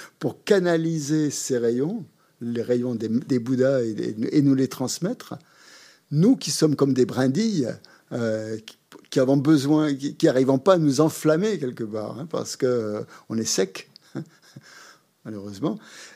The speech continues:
euh, il nous faut ce, ce, cet, cet intermédiaire, euh, que va jouer le maître spirituel pour, euh, pour, euh,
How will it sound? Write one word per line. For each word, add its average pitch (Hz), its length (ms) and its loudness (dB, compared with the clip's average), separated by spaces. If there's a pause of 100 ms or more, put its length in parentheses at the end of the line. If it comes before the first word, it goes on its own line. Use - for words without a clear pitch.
euh, 123 600 6
il 180 80 2
nous 147 100 4
faut 208 200 2
ce, - 300 -4 (200)
ce, - 240 -2
cet, 131 260 0
cet 127 200 -2
intermédiaire, 135 760 0 (340)
euh, 113 280 0
que 113 140 -6
va 110 160 -4
jouer 113 300 0
le 117 80 -2
maître 117 320 2
spirituel 104 720 -8 (200)
pour, 104 340 -8
euh, 98 220 -10
pour, 110 360 -6
euh, 101 160 -10